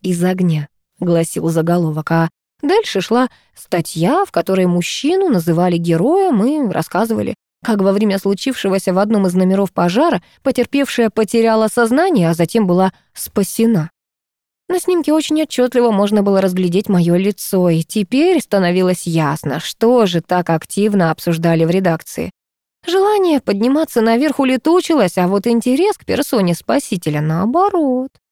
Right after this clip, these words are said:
возрастал. Как же так вышло, что я совсем не помнила его? Почему момент спасения из пожара совершенно стёрся из моей памяти? Его светлые глаза, защитный шлем, сильные руки.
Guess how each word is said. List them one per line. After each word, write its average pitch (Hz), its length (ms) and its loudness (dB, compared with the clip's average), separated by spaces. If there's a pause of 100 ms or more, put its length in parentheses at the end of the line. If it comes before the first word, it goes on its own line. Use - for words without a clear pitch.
(160)
возрастал. 180 800 -2 (960)
Как 359 160 -2
же 330 80 -2
так 339 200 -4
вышло, 196 360 -2
что - 180 -4
я 254 260 0 (280)
совсем 349 480 -4
не 311 100 0
помнила 226 460 2
его? 175 400 -2 (100)
Почему 277 400 -2
момент 262 400 0
спасения 214 640 -2
из 180 100 -4
пожара 208 460 0
совершенно 220 640 0
стёрся 247 600 -2
из 165 180 0
моей 190 260 0
памяти? 165 520 -2 (500)
Его 190 320 -2
светлые 185 440 0
глаза, 170 440 0 (340)
защитный 190 460 -2
шлем, 190 420 -2
сильные 202 460 2
руки. 247 440 -4